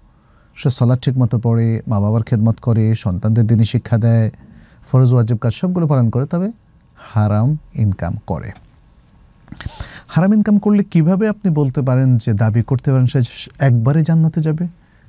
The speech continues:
হারাম ইনকাম তো অত্যন্ত ভয়াবহ একটা ব্যাপার।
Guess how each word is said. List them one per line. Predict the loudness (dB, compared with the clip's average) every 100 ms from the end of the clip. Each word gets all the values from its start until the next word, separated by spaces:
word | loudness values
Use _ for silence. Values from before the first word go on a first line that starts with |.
| _ _ _ _ _ _ _ _ -12
হারাম | 0 2 4 4
ইনকাম | 4 2 -2
তো | 0 -4
অত্যন্ত | -2 0 0
ভয়াবহ | 0 2 2 4 2
একটা | 0 -2
ব্যাপার। | -4 -4 -10